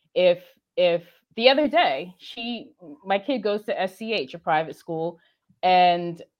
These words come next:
she started karate, and she came home and she was like, "Mom, I was the only girl in the class." And I was like, "Oh, really?" She's like, "Yeah, but I was the best one." And she's like, "And guess what? I was the only black person."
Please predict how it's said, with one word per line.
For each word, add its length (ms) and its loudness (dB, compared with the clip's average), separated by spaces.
she 640 -8
started 480 0
karate, 680 -4
and 120 -12
she 120 -12
came 320 -6
home 380 -8
and 120 -12
she 140 -14
was 160 -12
like, 160 -6
"Mom, 420 -2
I 60 -2
was 180 -2
the 240 2
only 340 2
girl 320 6
in 80 2
the 80 -2
class." 640 -2
And 80 -4
I 40 -4
was 140 -10
like, 220 2
"Oh, 280 2
really?" 240 2
She's 120 -8
like, 120 -2
"Yeah, 200 2
but 120 -2
I 60 0
was 140 -4
the 60 -6
best 300 -4
one." 220 -4
And 80 -8
she's 60 -16
like, 120 -2
"And 120 -4
guess 200 -2
what? 220 -2
I 60 -2
was 100 -4
the 160 -2
only 320 -6
black 340 -2
person." 520 -6